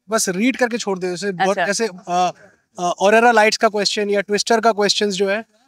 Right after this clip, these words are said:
Speaker 1: या इनफैक्ट क्लाउड बर्स्ट का भी क्वेश्चन देखे तो ये रेफरेंसेस हैं, ये बहुत डिटेल स्टडीज नहीं है, तो उस तरह के क्वेश्चंस आए थे।
Speaker 2: लेकिन जैसे मैप बेस्ड क्वेश्चन थे, ये आपने कैसे, अ, अ, देखा कि ये इसमें यार मै-, मैप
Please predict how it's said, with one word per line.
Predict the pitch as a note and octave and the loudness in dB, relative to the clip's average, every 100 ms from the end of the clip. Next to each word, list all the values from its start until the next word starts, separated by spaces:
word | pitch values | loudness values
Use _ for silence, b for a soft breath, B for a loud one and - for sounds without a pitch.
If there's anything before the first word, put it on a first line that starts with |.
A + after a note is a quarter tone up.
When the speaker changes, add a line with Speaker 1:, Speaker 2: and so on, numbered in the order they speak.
| - | 0
Speaker 1:
या | B3 C4 | 2 2
इनफैक्ट | A#3+ A#3 C4+ B3+ C4 | 0 2 2 2 -6
क्लाउड | - A#3+ C4+ | 2 4 4
बर्स्ट | C4+ C4+ C4 | 4 0 0
का | |
भी | A#3+ | -2
क्वेश्चन | G#3+ - G3+ | -2 -2 -4
देखे | F#3+ C4+ | -4 -6
तो | D4 | -4
ये | C#4+ G#3+ F3 F3+ | -6 -8 -4 0
रेफरेंसेस | G#3 - C4+ C4+ G#3+ | 0 2 2 2 0
हैं, | F#3 | 0
ये | F#3 | 2
बहुत | F#3+ A3 | 2 2
डिटेल | A3 A#3+ B3 | 0 0 0
स्टडीज | - G#3+ A3 G3 | 0 -4 -4 -4
नहीं | F#3+ | -4
है, | B3+ - A3 B3+ _ _ | -4 -10 -20 -20 _ _
तो | G#3 | -8
उस | G3+ A#3+ | -6 -2
तरह | C4 B3+ | 0 2
के | |
क्वेश्चंस | A3+ G#3 - G#3 | 0 -2 -4 -4
आए | F#3+ | -4
थे। | F#3 | -4
Speaker 2:
लेकिन | B3+ C4 | -4 -2
जैसे | C4+ | -2
मैप | C4+ A#3 A#3 | 2 4 2
बेस्ड | A3 A#3 A#3+ | 2 -2 -2
क्वेश्चन | A#3 A#3 A3+ | -6 -6 -6
थे, | |
ये | B3 A#3+ | 0 4
आपने | A#3 A3+ B3 | 4 2 -2
कैसे, | A3+ A3 A#3 A3 G#3+ | -2 -2 0 2 4
अ, | F#3+ | 4
अ, | F3+ E3+ D#3+ - E3+ E3+ E3+ - - - - | 2 0 -4 -8 -2 -2 -4 -10 -20 -18 -8
देखा | F#3 G3 A3+ | 0 0 0
कि | G3+ | 0
ये | G#3 G3 D#3+ | 0 0 -4
इसमें | G3+ G#3 G#3 | -12 -8 -4
यार | F#3+ F#3+ | 0 0
मै-, | F#3+ F3 F#3 | -2 -4 0
मैप | F#3 F3 | 2 2